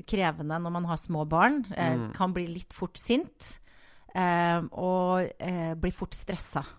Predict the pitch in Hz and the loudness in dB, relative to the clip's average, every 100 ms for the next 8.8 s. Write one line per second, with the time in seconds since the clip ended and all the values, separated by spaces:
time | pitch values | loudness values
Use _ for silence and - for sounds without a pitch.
0 | - - - 135 120 107 110 - 165 - | -20 -12 -2 0 0 -4 -10 -6 -4 -4
1 | - - 180 190 180 - - 240 - 180 | -10 -6 0 2 0 -2 0 0 0 -4
2 | - 170 233 254 214 196 208 214 180 190 | -2 0 4 4 6 6 6 2 2 0
3 | 190 240 214 269 - 175 170 185 180 139 | 4 6 6 6 10 12 12 12 12 10
4 | 127 123 233 233 - 220 214 - - - | 8 6 6 6 6 6 4 0 -18 -20
5 | - - 214 226 190 156 160 165 165 170 | -6 -2 2 2 2 2 2 2 2 0
6 | - 165 151 143 175 - 120 - 208 208 | -2 -4 -2 -2 4 6 6 4 6 6
7 | 208 185 175 156 190 - - 170 165 165 | 4 2 0 -2 -4 -6 -6 -2 0 2
8 | 170 170 - - 196 - 156 | 0 -2 -6 -4 -2 0 0